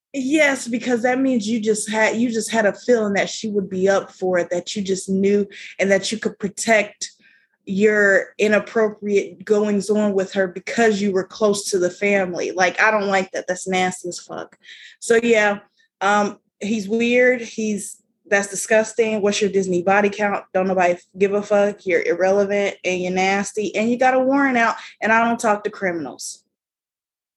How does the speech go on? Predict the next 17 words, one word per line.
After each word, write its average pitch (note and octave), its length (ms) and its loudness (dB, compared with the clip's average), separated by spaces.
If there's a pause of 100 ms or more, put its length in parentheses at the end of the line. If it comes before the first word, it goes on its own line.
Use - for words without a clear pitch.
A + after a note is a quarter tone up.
(100)
Bitch, G#4 540 -2 (200)
ugh. B3 400 2 (1300)
Disney G#3+ 480 2
games. G#3 540 0
Bitch, A4 320 2
now G#4+ 80 2
I A4+ 260 0
can't F4 220 2
even D4+ 240 2
watch C#4 260 2
clips - 320 -4
of B3 160 4
the A3 80 2
Disney G#3 440 2
games F#3 400 -2
'cause G3 200 -4
your F#3+ 120 0